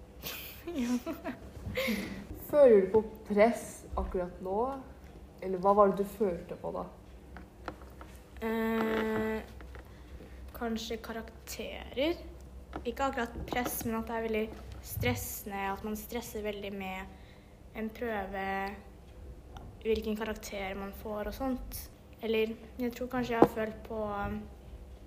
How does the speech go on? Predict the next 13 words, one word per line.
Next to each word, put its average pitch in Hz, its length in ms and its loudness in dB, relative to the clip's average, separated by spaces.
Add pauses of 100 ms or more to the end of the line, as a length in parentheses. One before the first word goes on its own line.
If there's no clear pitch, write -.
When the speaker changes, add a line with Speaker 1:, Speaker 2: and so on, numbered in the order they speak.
(1200)
Speaker 1:
hva 233 180 -4
heter 226 460 -4
det, 214 80 -8 (680)
klespress - 1160 -4
også, - 340 -10
på 220 80 -12
en 214 160 -6
måte. 214 280 0 (280)
At - 400 -6 (640)
om 220 160 2
jeg 208 240 0
kler 202 240 -4
meg 202 160 -4